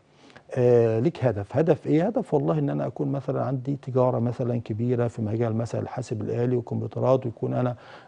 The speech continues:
آه، وكيل مثلا براند معين كبير على مستوى العالم، وبعدين إن أنا، آه، أعمل فروع في، آه، المحافظات، وأعمل خطة، عندك خطة كده واضحة وهدف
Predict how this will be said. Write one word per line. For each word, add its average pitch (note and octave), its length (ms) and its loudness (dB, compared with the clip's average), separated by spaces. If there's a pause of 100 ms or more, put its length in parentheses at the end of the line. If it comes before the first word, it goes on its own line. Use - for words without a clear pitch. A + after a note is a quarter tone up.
آه، B2+ 80 0
وكيل A#2+ 420 2
مثلا A#2 680 0
براند A#2 360 2
معين A2+ 400 2
كبير A#2 500 0
على A2+ 140 -2
مستوى A2+ 340 -4
العالم، C3 580 2
وبعدين G#2+ 380 -4
إن A#2+ 140 0
أنا، B2 240 -2 (380)
آه، A#2 240 0
أعمل A#2+ 260 2
فروع B2 460 2
في، A#2 200 -2 (100)
آه، C3 360 -2
المحافظات، B2 960 8
وأعمل E3 460 -2 (220)
خطة، - 540 2
عندك F3 200 0
خطة - 340 0
كده F3+ 280 4
واضحة F#3 500 4
وهدف E3+ 540 8